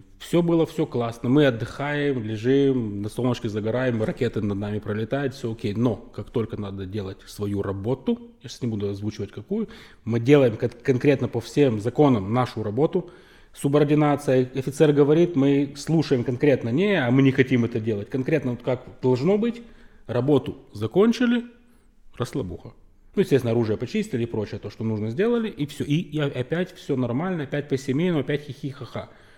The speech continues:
Ты до этого минут двадцать назад твой командир орал на тебя или давал тебе приказы, да, ты его слушал, а теперь говоришь: «Да пошёл ты». И, и, и это окей, это окей. Г-, когда есть какая-то проблема, военные действия или что-то, мы это делаем,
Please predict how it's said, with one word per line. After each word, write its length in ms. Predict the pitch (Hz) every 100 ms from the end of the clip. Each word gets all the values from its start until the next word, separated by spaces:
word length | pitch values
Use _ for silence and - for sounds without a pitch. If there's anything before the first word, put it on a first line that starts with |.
| - _
Ты 140 | 143
до 220 | 127 123 151
этого 240 | 135 120
минут 180 | 127 127
двадцать 260 | 131 135 127
назад 260 | 120 120
твой 140 | 127 120
командир 340 | 117 120 127
орал 240 | 123 175 208
на 80 | 165
тебя 200 | 147 131
или 140 | 123
давал 220 | 117 131 127
тебе 100 | 127
приказы, 460 | 127 190 202 117
да, 140 | 117 127
ты 80 | 120
его 100 | 117
слушал, 320 | 233 214 123
а 20 |
теперь 320 | 131 - 147
говоришь: 260 | 135 117 113
«Да 80 | 147
пошёл 320 | 165 208 180
ты». 100 | - - -
И, 100 | -
и, 760 | 117 139 131 135 - 113 120 123
и 40 | 127
это 200 | 127 131
окей, 460 | 143 247 208 - - - _ _ - -
это 200 | 127 147
окей. 420 | 151 190 131 - - - - - -
Г-, 280 | 120 135 131
когда 400 | 156 147 170 139
есть 260 | 135 139
какая-то 400 | - 123 127 117
проблема, 840 | 110 123 110 113 127 180 175 156 -
военные 460 | 113 113 113 117 113
действия 460 | 120 120 117 117
или 80 | 113
что-то, 360 | - 139 123 113
мы 160 | 117 110
это 160 | 104 104
делаем, 560 | 104 117 139 196 233